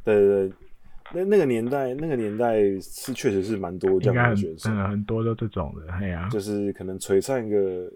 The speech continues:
Speaker 1: 四到五年，
Speaker 2: 嗯。
Speaker 1: 然后就生涯就结束了。
Speaker 2: 嗯，就消失了。
Speaker 1: 对，那所以，所以你看，反观到现在，你看大家这么呵护佐佐木朗希，是一个很强烈的对比。
Speaker 2: 嗯。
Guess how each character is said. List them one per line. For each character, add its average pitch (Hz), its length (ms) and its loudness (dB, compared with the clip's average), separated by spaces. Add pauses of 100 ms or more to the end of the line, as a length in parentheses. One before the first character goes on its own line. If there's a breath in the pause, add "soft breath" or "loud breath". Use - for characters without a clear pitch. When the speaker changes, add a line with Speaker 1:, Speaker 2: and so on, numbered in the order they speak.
(360)
Speaker 1:
四 - 340 -4
到 110 200 2
五 87 180 -4
年， 85 180 -14 (400)
Speaker 2:
嗯。 117 160 0
Speaker 1:
然 98 120 2
后 92 80 0
就 98 360 2 (800)
生 107 240 0
涯 92 160 -2
就 90 80 -4
结 85 240 -10
束 85 200 -16
了。 78 240 -20
Speaker 2:
嗯， 87 320 -2
就 87 220 -10 (380)
消 90 140 -6
失 87 220 -14
了。 - 140 -16 (600)
Speaker 1:
对， - 120 -14 (880)
那 131 120 -2
所 123 160 4
以， 113 120 4
所 139 140 0
以 135 40 6
你 113 80 0
看， 127 160 -4
反 95 200 -8
观 123 200 0
到 127 100 4
现 113 220 -2
在， 113 160 -2
你 95 40 -6
看 110 160 -4
大 110 120 0
家 110 140 2
这 113 120 -2
么 104 100 -2
呵 107 220 0
护 107 180 0
佐 92 160 -2
佐 92 140 0
木 95 160 -4
朗 87 180 -2
希， 82 300 -18 (480)
是 117 140 -2
一 107 80 4
个 98 100 6
很 92 120 -2
强 104 320 -2
烈 98 120 4
的 87 60 2
对 90 180 0
比。 85 120 -12
Speaker 2:
嗯。 - 40 -16